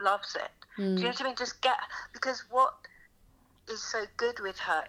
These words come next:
Speaker 1: is her sort of obsessiveness about particular things, isn't it?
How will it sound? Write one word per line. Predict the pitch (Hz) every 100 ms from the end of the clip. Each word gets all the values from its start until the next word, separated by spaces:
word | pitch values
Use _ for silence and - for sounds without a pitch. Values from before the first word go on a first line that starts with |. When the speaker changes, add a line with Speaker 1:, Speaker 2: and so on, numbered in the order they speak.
| -
Speaker 1:
is | 190 190 -
her | - 202 180 185 180 190 - _ _ _ _ _ _ _ -
sort | - 208
of | 185
obsessiveness | 185 - - 220 - 180 170 160 143 - - -
about | 180 165 -
particular | - - - - - _ _ _ _ _ -
things, | 175 151 - 175
isn't | 180 175
it? | 151